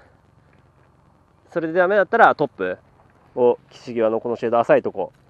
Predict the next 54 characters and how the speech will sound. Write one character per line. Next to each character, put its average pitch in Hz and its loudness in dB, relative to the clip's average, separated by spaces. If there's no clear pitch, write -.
も 143 -4
う - -2
時 135 -8
間 175 0
も 190 -2
ね、 180 4
夕 175 0
方 180 -2
に 170 -2
な 165 0
っ - -8
て 190 -8
き - -16
て、 123 0
ま 123 2
あ、 107 -4
個 147 -10
人 165 -4
的 175 -4
に 170 4
は 143 4
十 147 0
六 165 -2
時 165 -2
ま 147 0
で 127 2
し - -6
か 123 -6
釣 139 -8
り 151 -6
で 156 -4
き 175 -4
な 151 2
い 120 -2
ん 104 -6
で、 101 -2
そ 135 -6
の 127 0
ラ 139 2
ス - -8
ト 117 -8
三 120 2
十 127 -6
分 131 -4
ぐ 127 2
ら 107 4
い、 123 -6
三 120 -6
十 123 -6
分、 113 -4
四 117 0
十 127 -6
分 110 -2
は、 95 0